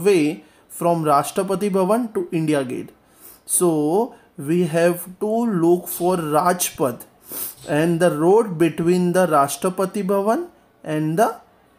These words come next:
India Gate. Okay, so how many roads are there in between the Rashtrapati Bhavan and India Gate? There is the Rafi Marg, there is a Janpath and the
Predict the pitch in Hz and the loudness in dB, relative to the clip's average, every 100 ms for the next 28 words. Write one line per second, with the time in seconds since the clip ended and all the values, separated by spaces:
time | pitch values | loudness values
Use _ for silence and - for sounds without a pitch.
0 | 170 151 143 123 117 - - - - 156 | -2 0 2 0 -2 -10 -14 -18 -14 -8
1 | 285 403 _ _ - 196 214 - 147 170 | -8 -10 _ _ -6 -4 -4 -2 -2 -2
2 | 208 233 247 226 156 165 175 151 170 - | 0 0 0 0 2 2 4 2 -2 -4
3 | - - _ _ - 156 165 143 156 160 | -4 -8 _ _ 0 0 0 -2 0 0
4 | 202 - 170 175 180 175 175 180 180 180 | 0 -4 -4 0 2 2 0 -2 0 0
5 | 175 151 - 175 180 175 180 175 175 214 | 2 0 -2 -6 -4 -4 -2 0 0 -2
6 | 214 185 175 175 185 185 240 - _ _ | -4 -2 0 0 0 -2 -4 -6 _ _
7 | - - 180 147 151 151 151 139 - 175 | -20 -12 -4 0 0 0 0 0 0 -2
8 | 175 175 180 190 208 - _ _ 143 143 | 0 2 2 0 -4 -14 _ _ -6 -2
9 | 147 156 143 139 139 139 - 185 214 226 | -2 0 -2 0 0 -2 -2 0 0 -2
10 | - _ _ - 147 147 170 | -12 _ _ -6 -2 0 2